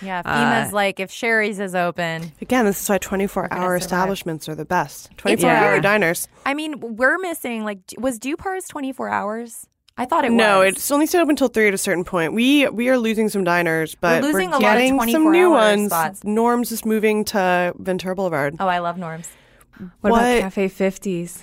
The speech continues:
Speaker 3: Cafe fifties on Vermont's still open. We could <laughs> talk about this part all day.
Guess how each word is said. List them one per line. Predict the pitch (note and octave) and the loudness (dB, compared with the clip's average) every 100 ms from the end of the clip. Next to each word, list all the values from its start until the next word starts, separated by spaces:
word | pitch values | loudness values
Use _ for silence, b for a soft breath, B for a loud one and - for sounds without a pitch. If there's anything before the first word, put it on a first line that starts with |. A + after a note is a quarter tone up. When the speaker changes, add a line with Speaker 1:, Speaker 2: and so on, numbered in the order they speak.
| - | -14
Speaker 3:
Cafe | - C4 C4 F4+ | -4 0 2 2
fifties | E4+ D4 E4+ D4 | 2 2 2 4
on | D4 C4 | 4 4
Vermont's | G3+ F#3 F#3 G3 | 2 2 2 0
still | - G3+ | 2 2
open. | F#3+ G3+ F#3 | 2 2 0
We | - A#3 | 0 -2
could | C4 | 0
<laughs> | |
talk | - C4 - - | 2 2 2 0
about | - A#3 A#3 - B B B B | 2 6 4 2 B B B B
this | D#4 | -2
part | - E4 | 2 4
all | B3 A3 | 4 4
day. | G#3+ G3+ | 4 4